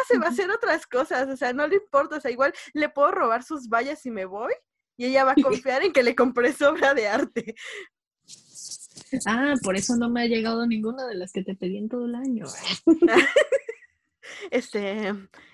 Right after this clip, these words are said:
Speaker 1: eh,
Speaker 2: Ahora
Speaker 1: ya me
Speaker 2: lo entiendo
Speaker 1: descubrí.
Speaker 2: todo.
Speaker 1: <laughs> No,
Speaker 2: Ya
Speaker 1: pero, o
Speaker 2: nos
Speaker 1: sea, es
Speaker 2: exhibiste.
Speaker 1: <laughs> ya nos, ya nos exhibiste. No, pero sí, o sea, curiosamente sí hacemos eso. Es como de cada quien está en su pedo haciendo cosas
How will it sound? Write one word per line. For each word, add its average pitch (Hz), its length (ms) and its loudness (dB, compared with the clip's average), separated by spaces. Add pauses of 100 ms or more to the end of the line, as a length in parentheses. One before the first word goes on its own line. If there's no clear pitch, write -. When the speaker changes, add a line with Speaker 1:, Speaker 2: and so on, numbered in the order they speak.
Speaker 1:
eh, 202 220 -6
Speaker 2:
Ahora 208 140 2
Speaker 1:
ya 185 120 0
me 160 100 0
Speaker 2:
lo 175 60 -2
entiendo 180 320 0
Speaker 1:
descubrí. 175 240 -2
Speaker 2:
todo. 190 180 -2
Speaker 1:
<laughs> 480 380 4 (760)
No, 339 240 6
Speaker 2:
Ya 240 80 0
Speaker 1:
pero, - 160 8
o - 40 6
Speaker 2:
nos 185 80 0
Speaker 1:
sea, 202 100 6
es 202 120 4 (100)
Speaker 2:
exhibiste. 285 840 4
Speaker 1:
<laughs> 554 80 -4
ya 277 120 2
nos, 311 200 -4 (280)
ya 381 140 0 (100)
nos 330 200 -2
exhibiste. 285 520 -10 (220)
No, 339 260 2
pero 320 220 2
sí, 320 160 -4
o 339 80 -2
sea, 302 200 0
curiosamente 349 580 -4
sí 330 100 -4
hacemos 294 420 -6
eso. 285 220 -10
Es 269 100 -18
como 302 240 -8
de 202 120 -8
cada 240 240 -2
quien 262 160 -10
está 269 220 -10
en 247 100 -10
su 254 160 -14
pedo 226 240 -10
haciendo 233 360 -14
cosas 226 400 -16